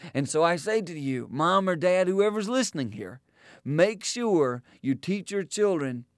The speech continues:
the Word of God. Then secondly, besides being devoted to teaching the Word of God, and this is e-,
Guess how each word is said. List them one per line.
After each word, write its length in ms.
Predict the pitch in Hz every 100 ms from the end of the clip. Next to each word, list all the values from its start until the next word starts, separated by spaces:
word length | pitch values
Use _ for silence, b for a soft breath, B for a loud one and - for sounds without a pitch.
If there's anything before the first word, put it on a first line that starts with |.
| _ _
the 80 | -
Word 240 | 110 120 120
of 140 | 120
God. 420 | 131 120 120 117 _ _ _ _ _ _ _
Then 160 | - 123
secondly, 480 | - 233 220 123 113
besides 480 | 117 - 131 170 160
being 300 | 175 185 160
devoted 440 | 131 151 160 165
to 100 | 131
teaching 440 | 117 240 214 156 123
the 80 |
Word 200 | 110 113
of 100 | 107
God, 400 | 98 107 107 107 117 _ -
and 120 | 101
this 220 | 143 143
is 180 | 117 -
e-, 140 | 165